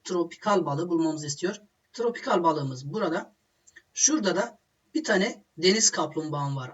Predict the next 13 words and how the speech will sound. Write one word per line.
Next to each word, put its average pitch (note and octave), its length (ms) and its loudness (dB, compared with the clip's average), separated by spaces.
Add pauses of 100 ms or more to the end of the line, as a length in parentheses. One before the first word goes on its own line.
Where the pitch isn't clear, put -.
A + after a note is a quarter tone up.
(100)
Aynı F#3+ 260 4
şekilde. C#3 640 -2 (500)
Bir D#4+ 100 -2
öncekine A3+ 520 -2
benzer F#3 300 0
bir D#3 120 -8
kodlama D#3 400 -4
oluşturuyoruz. D3+ 600 -6 (640)
Hedefimize G3+ 600 0
varana E3+ 300 0
kadar C#3+ 460 -10 (540)
ilerlesin C#3 720 -2
diyorum. A#2+ 400 -4